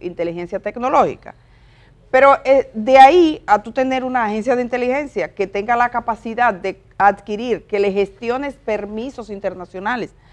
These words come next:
para adquirir equipos que según el Ministerio Público están destinados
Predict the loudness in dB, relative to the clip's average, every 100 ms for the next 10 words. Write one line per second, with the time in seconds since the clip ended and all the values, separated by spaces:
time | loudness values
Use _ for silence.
0 | _ 2 6 6 6 2 -4 -4 -4 -6
1 | -6 -6 -4 -6 -6 -10 -14 _ -4 -2
2 | -2 -2 -4 -6 -8 -10 -6 -4 -4 -4
3 | -6 -4 -6 -8 -12 -14 _ _ -6 -6
4 | 2 4 4 2 -2 -4 -8 -4 2 4
5 | 4 0 -10